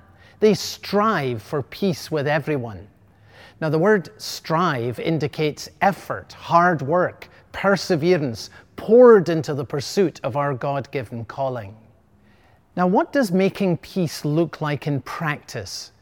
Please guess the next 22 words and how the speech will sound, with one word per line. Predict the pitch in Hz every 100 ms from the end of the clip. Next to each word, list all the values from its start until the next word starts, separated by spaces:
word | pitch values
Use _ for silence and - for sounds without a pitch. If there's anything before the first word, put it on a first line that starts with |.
| _ _ -
and | 147
how | - 233
is | 247 202
it | 170 139
best | 143 139 -
pursued? | 156 135 - 160 120 95 - _ _ _ _ _ _
First, | - - 240 113 - - - _ _ _ _ -
deal | 127 185 202 202
with | 196 - -
conflict | - 147 143 - 143 - - - -
early. | 135 135 127 104 95 _ _ _ _ _ _ _ _ - - -
The |
beginning | 156 175 127 220 294 269
of | 196
strife, | - - - 208 165 113
Scripture | - - - 160 - 147
says, | 120 135 120 131
is | - 160 -
like | 147 151 151
letting | 139 147 202 208 240 240 226
out | 175 185 185
water. | 143 127 147 165 - 131 92